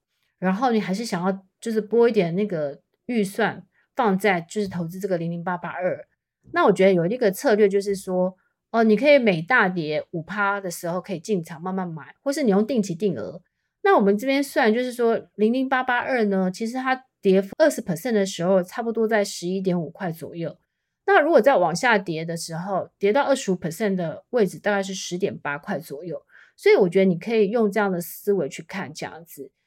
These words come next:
那当然这个方式呢，是可以帮助你在相对的低点敢勇敢买进。当然了，如果说你对于未来的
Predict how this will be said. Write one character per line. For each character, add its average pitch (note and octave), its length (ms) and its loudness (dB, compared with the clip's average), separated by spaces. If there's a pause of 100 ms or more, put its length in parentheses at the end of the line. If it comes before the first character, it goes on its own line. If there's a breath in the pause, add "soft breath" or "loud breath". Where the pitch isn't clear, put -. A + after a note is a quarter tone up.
(180)
那 F#4 100 2
当 F#4+ 180 6
然 C#4+ 140 2
这 F#4 100 -2
个 D4+ 120 6
方 C4+ 260 0
式 C#4+ 280 -4
呢， G#3 220 4
是 G3+ 160 -6
可 B3 180 -4
以 G3 40 2
帮 G#3+ 240 2
助 A3+ 160 -2
你 C#3 280 -4
在 C4+ 180 2
相 B3+ 320 -2
对 B3+ 140 0
的 F#3 100 0
低 G#3+ 180 -4
点 F#3+ 340 -4
敢 D#3 260 -12
勇 F3 160 -6
敢 G3+ 160 -2
买 G3 200 -2
进。 E3 320 -4 (480 soft breath)
当 F#4 180 4
然 C#4 260 6
了， B3+ 200 2
如 A#3 120 0
果 C4 180 4
说 C4+ 200 0
你 A3 160 2
对 G#3+ 260 4
于 G3 80 4
未 A#3 220 2
来 E3+ 140 2
的 E3+ 180 -4